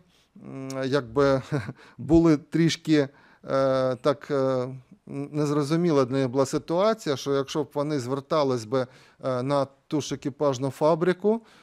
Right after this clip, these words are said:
е, то той фаетон би коштував би для них би дорожче. А от, е, для візників, е, триста п'ятдесят. І, е, там також от ціни відомі, там на дрожки нові, теж з гумовою,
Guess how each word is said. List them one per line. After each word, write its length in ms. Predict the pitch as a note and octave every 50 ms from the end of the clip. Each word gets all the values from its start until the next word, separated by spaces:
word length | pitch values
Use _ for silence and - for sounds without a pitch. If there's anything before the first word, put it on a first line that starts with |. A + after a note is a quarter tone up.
| _ _
е, 180 | D#3+ D#3 D3+ C#3+
то 480 | C#3+ _ - E3+ E3 E3 E3+ D#3+ D3+ - _ _
той 180 | F3 E3 D3+
фаетон 580 | C3 - D#3 D3 D3 - - F#3 G3 G#3+ G3 E3
би 120 | D3 D3
коштував 460 | - - E3 D#3+ - - E3 D#3 D3
би 120 | C3+ D3+ C#3+
для 180 | B2+ C#3 C#3
них 180 | C#3+ D3 C#3+ C3
би 120 | B2 C3+
дорожче. 640 | B2+ B2+ C#3+ C#3 C3+ A#2+ G#2+ - - - - - - _ _ - - - - - _ -
А 320 | C#3 C#3 C3 C3 C3 C3
от, 280 | C3 C3+ C#3 C3+ - C#3
е, 140 | C3+ B2+
для 360 | A#2 A#2 C3+ D3 C#3+ C3+ C3 B2+
візників, 800 | C3 C#3 B2+ B2+ C#3+ C#3 C3+ - - G3+ A#3 A#3+ A3+ - - -
е, 320 | D#3+ D3 C#3+ C3+ C3+ B2+ A#2+ -
триста 280 | D3+ D#3 D3+ - D3+
п'ятдесят. 520 | B2+ - D3 C#3 C3 - C3 A2+ G#2 - -
І, 160 | D3 D3+ D3+ D#3
е, 80 | D3 C#3+ - - - - - - _ C#3+ C3+ C3 B2+ B2+ B2+ B2+ B2 B2
там 220 | - D3 C3+ B2+
також 400 | - D3+ C#3 - D#3 C#3+ - C#3+
от 100 | C3 -
ціни 340 | - - D3 C3+ C3 B2+ B2
відомі, 680 | C3 C#3 - C#3 B2 C3 C3+ A#2+ C3+ C3+ B2 A#2+ A#2
там 260 | G#2+ - A#2+ A#2 A2+ A#2
на 80 | A#2+
дрожки 520 | A2 A2 D3 F#3 A3+ A#3 A3 - - G#3 G3
нові, 360 | F#3+ F#3 F3 D#3+ E3+ F3+ E3
теж 360 | - - F3+ E3+ E3 C3+ -
з 40 | -
гумовою, 600 | B2+ C#3 D#3+ E3 E3 D#3 D3 D3 D3+ D3 C#3+ C3+